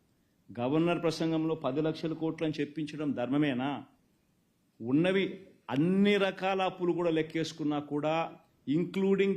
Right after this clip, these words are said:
payables to power generators, అటువంటివి కూడా కలుపుకున్నా కూడా కేవలం ఏడు లక్షల నలభై ఎనిమిది వేలు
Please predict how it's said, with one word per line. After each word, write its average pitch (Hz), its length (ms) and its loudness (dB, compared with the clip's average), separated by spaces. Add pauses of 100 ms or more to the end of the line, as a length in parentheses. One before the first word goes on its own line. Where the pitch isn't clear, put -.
(160)
payables 190 520 4 (100)
to 190 140 2
power 160 240 2 (100)
generators, 151 540 -2 (1120)
అటువంటివి 196 720 0 (120)
కూడా 190 200 4 (140)
కలుపుకున్నా 165 520 -2 (160)
కూడా 147 260 2 (1200)
కేవలం 180 380 2
ఏడు 165 240 2
లక్షల 170 340 0
నలభై 156 340 2
ఎనిమిది 151 320 2
వేలు 139 160 0